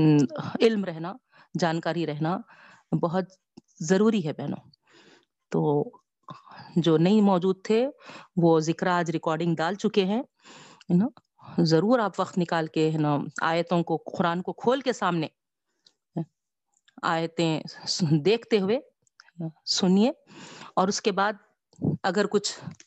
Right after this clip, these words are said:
ڈاؤٹ ہے تو آپ ضرور، ہے نا، پرسنل بھی فون کر کے یا WhatsApp وغیرہ پہ پوچھ سکتے ہیں۔ تو بہرحال ہم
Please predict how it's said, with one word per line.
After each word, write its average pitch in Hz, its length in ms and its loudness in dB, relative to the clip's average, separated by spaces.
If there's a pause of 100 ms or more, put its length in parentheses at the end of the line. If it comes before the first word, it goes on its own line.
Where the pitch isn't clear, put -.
(120)
ڈاؤٹ 196 280 0
ہے 185 100 -4
تو 185 140 -2
آپ 156 140 0
ضرور، 160 320 2
ہے - 280 -6
نا، 170 100 2
پرسنل 165 500 -2 (540)
بھی 170 280 4 (120)
فون 160 280 0
کر 156 180 -2
کے 156 160 -2
یا 151 300 0 (200)
WhatsApp 147 760 0
وغیرہ 143 240 -2
پہ - 100 -10
پوچھ 175 240 -4
سکتے - 320 -6
ہیں۔ 135 100 -12 (2250)
تو 226 100 2
بہرحال 214 460 -2 (1800)
ہم 254 300 0